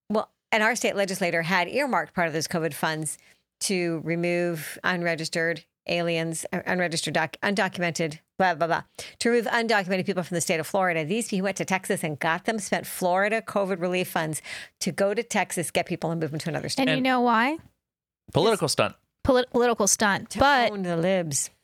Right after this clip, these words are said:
Speaker 2: also, you know, his lieutenant governor got a little heat for saying that Cubans should be deported as well. And
Speaker 1: Mm-hmm.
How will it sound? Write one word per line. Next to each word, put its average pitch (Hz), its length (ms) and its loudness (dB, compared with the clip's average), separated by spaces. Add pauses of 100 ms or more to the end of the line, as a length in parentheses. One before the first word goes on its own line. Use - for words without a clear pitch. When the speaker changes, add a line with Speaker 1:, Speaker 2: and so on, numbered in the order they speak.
Speaker 2:
also, 220 400 2
you 208 180 0
know, 190 340 2
his 214 540 0 (560)
lieutenant 233 380 2
governor 214 360 2
got 214 200 2
a 208 40 4
little 208 460 2
heat 220 360 -2
for 202 580 2
saying 196 420 2
that 185 220 2 (320)
Cubans 208 440 2
should - 220 0
be 208 160 2
deported 202 520 0
as 190 160 2
well. 190 320 2
And 175 260 -2
Speaker 1:
Mm-hmm. 190 420 0